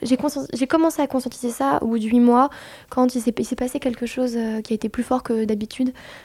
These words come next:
euh, dans la violence, qui allait plus loin encore dans la violence, et qui, je pense que j'avais fini par m'habituer, euh, à la violence mentale, psychologique, à la violence physique. J'avais fini par, euh, vraiment,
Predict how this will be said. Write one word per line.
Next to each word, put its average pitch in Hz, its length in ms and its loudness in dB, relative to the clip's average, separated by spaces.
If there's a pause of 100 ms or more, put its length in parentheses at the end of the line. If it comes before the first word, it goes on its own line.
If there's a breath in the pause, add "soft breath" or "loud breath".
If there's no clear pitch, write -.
(140)
euh, 214 480 -2
dans 214 100 0
la 208 140 -2
violence, 220 400 -4
qui - 80 -6
allait 220 100 -2
plus 240 220 -2
loin 247 120 4
encore 240 220 0
dans 220 100 -2
la 214 100 -2
violence, 220 420 -2 (460 loud breath)
et 240 100 4
qui, 247 400 2
je - 80 -4
pense 311 160 2
que 277 80 4
j'avais 233 180 6
fini 277 160 4
par 247 140 6
m'habituer, 226 480 2 (340)
euh, 214 500 0
à 220 80 0
la 214 120 2
violence 214 360 -2
mentale, 233 440 2
psychologique, 226 680 2
à 208 60 -2
la 208 100 0
violence 214 320 -4
physique. 226 380 -4 (320 loud breath)
J'avais 226 180 8
fini 254 180 8
par, 233 220 4
euh, 208 180 2
vraiment, 240 400 6